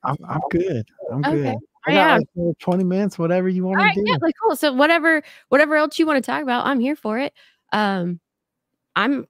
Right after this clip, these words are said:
Speaker 1: like, yeah, the, the, well, back to the whole, like, you know, the man, the men panel thing.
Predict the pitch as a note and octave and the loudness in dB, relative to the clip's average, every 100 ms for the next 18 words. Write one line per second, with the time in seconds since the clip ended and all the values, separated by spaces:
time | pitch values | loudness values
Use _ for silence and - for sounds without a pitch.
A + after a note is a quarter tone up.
0 | _ _ _ _ _ _ G#3 G3+ - A3 | _ _ _ _ _ _ -4 -4 -4 -4
1 | F#3 G#3+ G3 G3+ A3+ G#3 B3 D4+ - B3+ | -2 -4 -2 -2 0 0 0 -2 -2 -2
2 | A#3 A#3 A3 G3+ F#3 F3 - _ G3+ F#3 | 0 0 0 -2 -4 -6 -14 _ -2 0
3 | F3+ E3 - F#3 G3 F#3+ G3 F#3+ F3+ F#3+ | 0 -4 -8 -2 0 0 -2 -2 -2 0
4 | G3+ F#3+ - F#3 F3+ E3+ E3 F3 D#3+ | 0 -2 -4 -4 -4 -6 -6 -6 -8